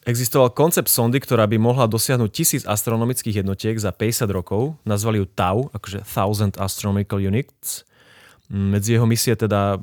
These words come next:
patrilo hľadať Oortov oblak. On by dosiahol unikovú rýchlosť Zeme za dvestopäťdesiat dní na špirálovej obežnej dráhe. No a po ktorej by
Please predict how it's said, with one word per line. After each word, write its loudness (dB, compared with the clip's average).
patrilo -2
hľadať 0
Oortov -4
oblak. -2
On 0
by 0
dosiahol 0
unikovú 0
rýchlosť -2
Zeme 0
za -2
dvestopäťdesiat -4
dní -2
na -2
špirálovej -4
obežnej -4
dráhe. 0
No 0
a 2
po -4
ktorej 0
by 0